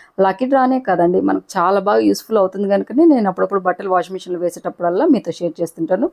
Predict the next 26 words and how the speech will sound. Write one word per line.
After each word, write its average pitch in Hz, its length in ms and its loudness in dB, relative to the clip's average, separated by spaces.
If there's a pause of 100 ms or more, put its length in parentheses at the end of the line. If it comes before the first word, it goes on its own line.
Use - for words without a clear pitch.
(120)
నేనైతే 208 440 2
ఈ 240 40 4
నెల 202 240 4
లక్కీ 190 300 0
డ్రా 220 200 2
ఉందనేసి 185 560 -2
ఒకటేసారి 208 420 -2
రెండు 190 200 -2
క్యాన్లు 185 280 -2
అనేది 196 200 -2
ఆర్డర్ 170 320 0
పెట్టి 175 180 -12
తెప్పించుకున్నానండి. 170 880 -2 (320)
ఇంకా 190 160 0
ఇప్పుడు 180 260 2
ఫస్ట్ 175 340 -4
వెళ్ళేసి 185 400 0
బ్రేక్ఫాస్ట్ 185 560 -2
ప్రిపేర్ 175 340 -6
చేయాలి. 175 360 2
బ్రేక్ఫాస్ట్ 180 520 -2
అంటే 202 380 -2
ఇంకా 175 140 -2
ఈ 175 160 0
ట్రిప్‌లో 190 520 -2
ఇడ్లీ, 180 400 0